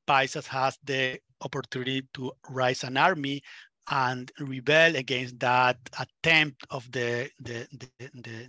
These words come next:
Bogota in this case. So the equilibrium in Latin American countries with the caudillos, the caudillos, uh, and the, and the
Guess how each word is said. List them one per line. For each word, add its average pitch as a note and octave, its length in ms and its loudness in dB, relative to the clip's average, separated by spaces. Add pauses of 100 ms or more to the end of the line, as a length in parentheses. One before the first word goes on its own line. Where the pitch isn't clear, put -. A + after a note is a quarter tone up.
(120)
Bogota C3 640 0
in A#2+ 260 -8
this B2+ 180 -6
case. D#3+ 380 2 (720)
So F3+ 260 2
the F3+ 140 4
equilibrium F3 800 0 (400)
in E3 160 -4
Latin D3+ 260 0
American F3+ 400 0
countries G3 500 2
with C3 120 -4
the B2+ 100 -4
caudillos, C#3+ 760 0
the D3 120 0
caudillos, E3+ 760 2 (420)
uh, C3+ 580 6 (180)
and D3 360 -2
the, C3+ 520 0
and C#3+ 180 -4
the C3 400 -2